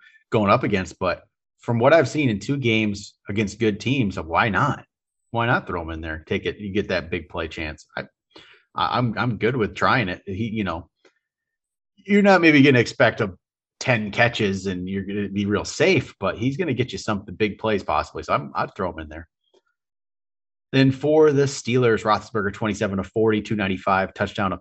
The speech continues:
pick. Najee Harris, ten carries, only thirty-eight yards out of that, but he saves the day with his five catches for forty-three and a touchdown. So he gets, he's, he's the, he's the only running back. So it's not looking great on the ground, maybe through two games, but he's getting all the work and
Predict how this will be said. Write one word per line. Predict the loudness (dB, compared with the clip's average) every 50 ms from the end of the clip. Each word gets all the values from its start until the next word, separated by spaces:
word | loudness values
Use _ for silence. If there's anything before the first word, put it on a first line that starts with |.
| _ -12
pick. | -6 -4 -4 -4 -4 -8 -20 -20 _ _ _ _ _ _ _ _ _ _ -2 2
Najee | 2 4 4 2 4
Harris, | 4 6 6 6 4 2 0
ten | -2 0 0 2
carries, | 2 2 2 2 2 2
only | 0 -2 -4 -2
thirty-eight | -2 0 0 0 0 0 -2 0
yards | 0 0 0 0 0 -2
out | -4
of | -2
that, | -2 -2 -2 -2
but | -4 -4
he | -6 -6
saves | -8 -10 -6 -2 0 0 2 2 0 -2 -4 -4
the | -4 -2
day | 0 0 2 2
with | 2 2 0
his | -2 -2
five | -2 -2 -2 -2 -2
catches | -6 -10 -10 -10 -14
for | -18 -18 -14
forty-three | -10 -8 -8 -8 -8 -10 -8 -8 -8 -6 -8 -10 -12 -12
and | -10 -10 -8 -8
a | -10 -10
touchdown. | -8 -8 -10 -10 -10 -10 -8 -8 -8 -8
So | -6 -6
he | -6 -2
gets, | -2 -4 -4 -4
he's, | -6 -6 -6 -6 -6 _ -10
he's | -6 -4 -4 -4 -2 0
the, | 0 -2 -2 -2 -8
he's | -8 -6 -6 -4
the | -2 0 2
only | 4 2 2 2
running | 0 -2 -2 -2 -2
back. | -2 -2 -2 -4 -6
So | -4 -2 -2 -2 -4 -10 -20 -20 -20 -16 _ -8
it's | -6 0
not | 2 4 4 4 2 0
looking | 2 2 2 4 4 2 2 2 0 -4 -10 _ _ -12 -10 -6
great | 0 2 2 2 2
on | 2 -2
the | -2
ground, | -2 0 0 0 0 0 0
maybe | 0 -2 -2
through | -4 -4 -6
two | -4 -4 -4
games, | -2 -2 -2 -2 -2 -4 -4
but | -2 -2 -2 -2 -4 _ _ _ -4
he's | -2 0 0 2
getting | 2 0 0 0 -2 -8 -8 -6 -2
all | 0 0 2 2
the | 2
work | 0 2 2 0 0 -2 -4
and | -6 -6 -8 -10 -14